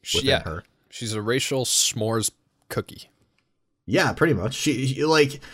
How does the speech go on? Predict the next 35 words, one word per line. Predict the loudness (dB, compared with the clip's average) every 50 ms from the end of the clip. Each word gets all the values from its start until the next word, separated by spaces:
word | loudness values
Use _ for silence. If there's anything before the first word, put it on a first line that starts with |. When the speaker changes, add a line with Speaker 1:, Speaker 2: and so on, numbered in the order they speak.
| -20 -6 -2
Speaker 2:
it's | 0 0 2
kind | 2 2 2 2 2
of | 2
like | 2 2 0 2
when | 0 2
people | 2 2 4 4 4
are | 4
like, | 4 2 0 0 2
"Oh, | 4 4 4 6
the | 6 6 6
American | 6 4 6 6 6 6 6 4 2 2
dream." | 2 0 0 2 2 0 0 -4 -4 0
Kamala | 2 4 4 6 6 4
Harris | 6 6 6 4 4 2 0
is | -4
kind | -4 -2 2 2 4 4 4 2
of | 2 0 0
the | -2 -2
prime | 0 0 0 0 0 -4
example | -6 -8 -10 -10 -12 -12 -12 -14 -14
of | -14 -14
that, | -14 -14 -14 -14 -16 _ _ -12
you | -6 -4
Speaker 1:
Mm-hmm. | -2 0
Speaker 2:
know? | 0 0 -2 -2 -4 _ _ _ _ _ _ _ _ _ _ _ 0
Speaker 1:
Yeah, | 0 0 0
I | 0
was | 0 0 0
talking | -2 -4 -4
to | -6
my | -8 -6
grandma | -4 -4 -2 -2 -2 -2 -2 -4 -6 _ -14
about | -8 -4 -2 -2 0
her. | 0 -2 -2 -4 -8 _ _ _ _ _ _ _ _ _ _ _ 0
Speaker 2:
Mm-hmm. | 2 2 2 2